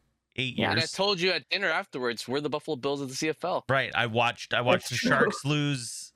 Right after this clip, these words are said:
Speaker 1: uh, the Stanley Cup. I watched the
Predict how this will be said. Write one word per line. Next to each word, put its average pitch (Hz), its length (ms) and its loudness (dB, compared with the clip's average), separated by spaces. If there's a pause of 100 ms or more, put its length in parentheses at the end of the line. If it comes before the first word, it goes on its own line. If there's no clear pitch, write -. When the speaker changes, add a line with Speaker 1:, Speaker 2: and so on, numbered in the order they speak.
Speaker 1:
uh, 123 360 0
the 120 200 2
Stanley 127 360 2
Cup. 120 340 -2 (500)
I 110 140 4
watched 107 560 -2
the 104 260 -2